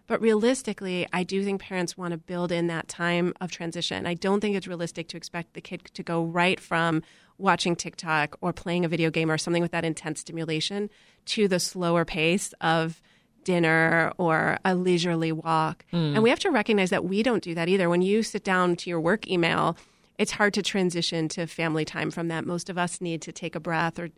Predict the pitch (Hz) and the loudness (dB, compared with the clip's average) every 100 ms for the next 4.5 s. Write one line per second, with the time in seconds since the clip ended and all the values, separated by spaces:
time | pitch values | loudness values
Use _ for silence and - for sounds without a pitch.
0 | - 175 170 175 196 196 175 - 170 - | -10 -6 -4 -6 -6 -6 -6 -8 -12 -4
1 | 185 175 175 165 165 - _ _ _ _ | 0 0 0 0 0 -2 _ _ _ _
2 | _ _ _ - 175 - 170 - 156 - | _ _ _ -4 -4 -4 -10 -10 -8 -4
3 | 233 202 226 269 269 190 175 180 175 180 | -4 0 2 2 0 0 0 -2 -4 -2
4 | 175 - 208 233 226 | -2 -2 -2 -4 -6